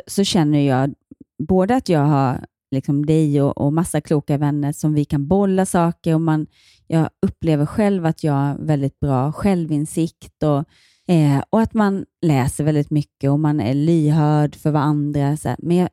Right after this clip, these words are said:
jag sitter ju aldrig på mina höga hästar och säger att, ja, men jag vet exakt varför jag är som jag är och vad jag borde göra och hit och dit.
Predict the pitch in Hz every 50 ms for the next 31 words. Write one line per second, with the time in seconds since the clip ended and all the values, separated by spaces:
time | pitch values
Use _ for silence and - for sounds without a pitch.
0 | _ - 180 185 - - - 185 - _ - 180 170 - - - 202 190 185 180
1 | 190 226 - - 262 254 196 160 170 180 170 165 160 151 - 156 170 175 165 170
2 | - - - - 156 143 143 - - - 151 160 - - - 165 151 147 139 131
3 | 135 135 139 139 143 - - - 202 233 220 208 180 170 165 156 147 139 - -
4 | - - - - - - - - - - - - - - - - - - 117 127
5 | - - - - - 90 90 - - - - - - - - 160 - - - -
6 | - - 165 165 160 160 156 160 160 160 156 156 - - 160 160 156 156 156 151
7 | 147 135 143 147 147 156 156 127 - - - - - - 190 -